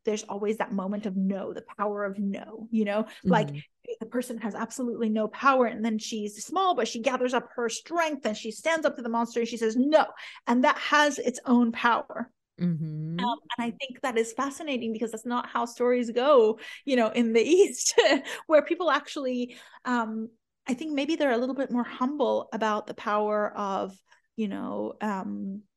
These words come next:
Speaker 1: the natural world, powerful people, organizations, history, all of those things that kind of,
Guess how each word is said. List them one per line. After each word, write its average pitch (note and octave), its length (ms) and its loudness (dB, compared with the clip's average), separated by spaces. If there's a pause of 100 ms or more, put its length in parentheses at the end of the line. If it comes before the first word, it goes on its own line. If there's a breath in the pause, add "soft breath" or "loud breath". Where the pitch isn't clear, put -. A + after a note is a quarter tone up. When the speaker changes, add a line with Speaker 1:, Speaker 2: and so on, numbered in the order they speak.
(560)
Speaker 1:
the A3 60 -6
natural G3 500 -10
world, D4+ 760 2
powerful - 540 -4
people, C#4+ 540 4
organizations, B3+ 880 -2
history, C4 480 -2
all C#4+ 200 6
of C4 120 -4
those B3+ 220 -4
things B3 380 -6
that - 200 -4
kind A3+ 240 -2
of, G#3+ 240 0